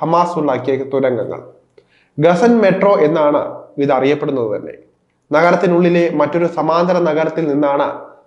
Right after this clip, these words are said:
ഹമാസ് യുദ്ധം ചെയ്യുന്നത്. ഇവയെല്ലാം ജനവാസ കേന്ദ്രങ്ങളിലാണ്.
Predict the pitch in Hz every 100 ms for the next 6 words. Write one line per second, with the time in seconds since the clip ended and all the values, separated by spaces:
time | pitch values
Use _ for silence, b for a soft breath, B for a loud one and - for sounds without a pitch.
0 | - 143 156 160 156 143 123 131 139 120
1 | 104 95 - - - b b b b 160
2 | 175 160 175 190 185 180 - 131 151 165
3 | 175 175 175 156 151 156 151 113 92 90